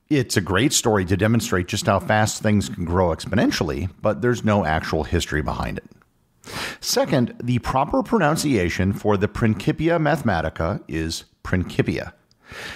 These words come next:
This is because the Principia Mathematica is a Latin text. The whole book was written in Latin. In Latin,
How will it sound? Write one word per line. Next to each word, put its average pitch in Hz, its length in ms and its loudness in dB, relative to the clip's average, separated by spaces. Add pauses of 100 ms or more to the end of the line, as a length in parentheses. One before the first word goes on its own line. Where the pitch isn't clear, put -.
(120)
This 143 300 -2
is 254 120 -2
because 101 520 0
the 113 140 2
Principia 135 600 0
Mathematica 113 840 0
is 117 140 0
a 127 120 2
Latin 87 520 0
text. - 560 -4 (380)
The 78 120 -2
whole 185 280 0
book 117 320 0
was 95 140 0
written 85 320 0
in 107 120 0
Latin. - 460 0 (840)
In 254 280 2
Latin, 92 480 0